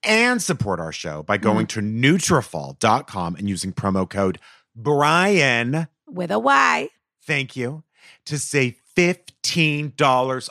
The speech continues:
Speaker 1: off your first month's subscription.
Speaker 2: Wow.
Speaker 1: This is the best offer available anywhere, and it's only available to U S customers for a limited time. Plus, Rana, free shipping on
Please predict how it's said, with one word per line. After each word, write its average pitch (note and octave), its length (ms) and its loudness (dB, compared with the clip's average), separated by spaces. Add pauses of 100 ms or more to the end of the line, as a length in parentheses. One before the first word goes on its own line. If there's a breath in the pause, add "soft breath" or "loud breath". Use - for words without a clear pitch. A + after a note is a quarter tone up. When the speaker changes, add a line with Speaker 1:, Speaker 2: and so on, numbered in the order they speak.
Speaker 1:
off A#2 340 2
your G#2+ 120 -6
first C3 640 0
month's A#2+ 520 0
subscription. - 960 -8 (220 loud breath)
Speaker 2:
Wow. - 180 -4
Speaker 1:
This F3 180 2
is E3 200 -2
the D3+ 200 -2
best D3+ 600 -2 (120)
offer F#3+ 440 4
available F#3 680 0 (140)
anywhere, C#4+ 680 0 (200 loud breath)
and F3 160 0
it's - 180 -8
only G3 320 4
available F3 400 4
to C3 140 -10
U C3+ 400 0
S E3+ 180 0
customers C#3 540 -6
for - 160 -4
a F#2 60 0
limited F2+ 440 -6
time. D2 360 -8 (480 loud breath)
Plus, - 540 0 (200)
Rana, D2 400 -4 (220)
free B2 300 2
shipping G#2+ 640 -2 (240)
on G2+ 200 0